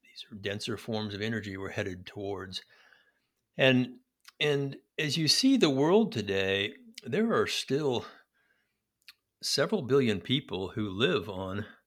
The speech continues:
wood and hay and biomass and,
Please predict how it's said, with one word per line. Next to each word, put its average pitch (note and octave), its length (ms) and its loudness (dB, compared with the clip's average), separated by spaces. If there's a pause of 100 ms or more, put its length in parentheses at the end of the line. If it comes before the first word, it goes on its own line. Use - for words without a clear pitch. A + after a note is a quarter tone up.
(600)
wood G2+ 380 -4 (200)
and F2 300 -8 (760)
hay G2+ 440 -2
and F2+ 220 -6
biomass F#2+ 840 -4
and, D#2+ 160 -10